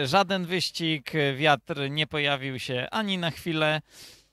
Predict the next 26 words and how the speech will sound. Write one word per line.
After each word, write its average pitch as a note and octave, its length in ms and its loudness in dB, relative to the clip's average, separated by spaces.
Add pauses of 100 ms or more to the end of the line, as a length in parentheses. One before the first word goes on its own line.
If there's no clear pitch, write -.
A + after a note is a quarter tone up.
(2000)
Ale A3+ 220 6
byliście A#3 420 2
z G3 40 -4
nami G#3+ 280 2
podczas G#3 360 -2
transmisji A3 560 -2
na C#3+ 180 4
O C3+ 60 2
C C3+ 260 2
S C#3 140 0
ie, F3+ 80 -2
co, D#3+ 360 2
y, D#3 200 -8
nas, E3+ 400 6
y, D#3 160 2
dziwi, F#3+ 480 4
ale D3+ 500 0
było C#3+ 300 2
nam C#3 460 0
bardzo C#3 300 2
miło. G3 260 6
Tym, G3+ 200 0
którzy E3+ 420 2
obejrzeli, D#3 800 2
y, C#3+ 240 0
całość, C#3+ 680 2